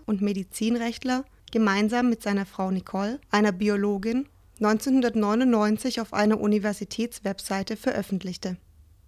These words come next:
Ihr Ausgangspunkt war persönliche Betroffenheit.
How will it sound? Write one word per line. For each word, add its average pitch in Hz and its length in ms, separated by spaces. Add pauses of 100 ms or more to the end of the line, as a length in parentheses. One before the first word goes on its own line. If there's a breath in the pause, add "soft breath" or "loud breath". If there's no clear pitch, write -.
(1300)
Ihr 233 160
Ausgangspunkt 277 840
war 226 120
persönliche 214 600
Betroffenheit. 190 800